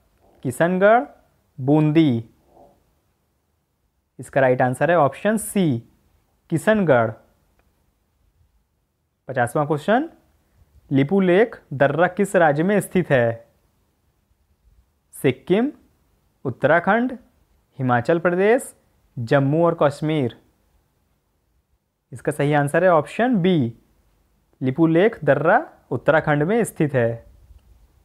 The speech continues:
निम्नलिखित झील में से कौन सा नमकीन झील है? वूलर,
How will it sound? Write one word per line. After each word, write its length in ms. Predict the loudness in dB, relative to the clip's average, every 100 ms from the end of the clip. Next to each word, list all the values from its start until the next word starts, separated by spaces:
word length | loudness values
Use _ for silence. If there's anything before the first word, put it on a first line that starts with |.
| _ _ _ _ _ _ _ _ _ -6
निम्नलिखित 520 | 0 2 2 0 -2
झील 420 | -2 2 2 4
में 180 | 2 0
से 160 | 0 -4
कौन 420 | -2 0 0 0
सा 160 | 0 0
नमकीन 580 | 2 0 -2 -2 0
झील 340 | 0 0 2 2
है? 480 | 4 4 2 -4 _ _ _ _ _ _ _ _ _ _ -8
वूलर, 480 | -2 2 4 2